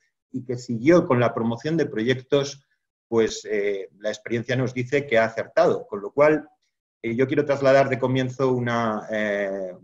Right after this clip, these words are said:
bueno, pues una impresión, eh,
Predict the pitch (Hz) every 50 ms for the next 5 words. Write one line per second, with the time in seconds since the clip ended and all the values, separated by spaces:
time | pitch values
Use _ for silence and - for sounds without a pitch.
0 | 90 _ _ _ - 117 107 113 - - 95 - - 113 117 120 123 120 123 117
1 | 113 - - 123 123 120 123 127 120 120 - 117 113 110 107 104 104 104 104 101
2 | 101 98 -